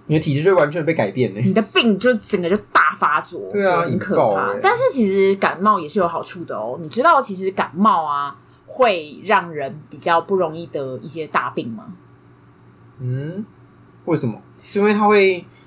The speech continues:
Speaker 1: 催生出你体内的一些保护的机制吗？
Speaker 2: 它其实有两个，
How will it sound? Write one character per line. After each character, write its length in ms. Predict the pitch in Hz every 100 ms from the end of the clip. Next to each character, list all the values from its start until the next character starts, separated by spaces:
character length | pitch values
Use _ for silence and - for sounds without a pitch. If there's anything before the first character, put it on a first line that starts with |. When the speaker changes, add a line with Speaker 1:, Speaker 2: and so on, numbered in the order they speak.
| - - - - - _ _ -
Speaker 1:
催 260 | - 202
生 240 | 214 208 196
出 200 | 202 180
你 100 | 160
体 300 | 160 120 110
内 160 | 143
的 60 | 120
一 120 | 131
些 420 | 131 139 131 127 131
保 180 | 104
护 180 | 107 135
的 60 | 117
机 240 | 123 117
制 240 | 110 113 101
吗？ 320 | 98 117 127 - -
Speaker 2:
它 220 | - 427
其 300 | 453 240 220
实 180 | 208 233
有 160 | 233
两 240 | 240 180 143
个， 280 | 156 147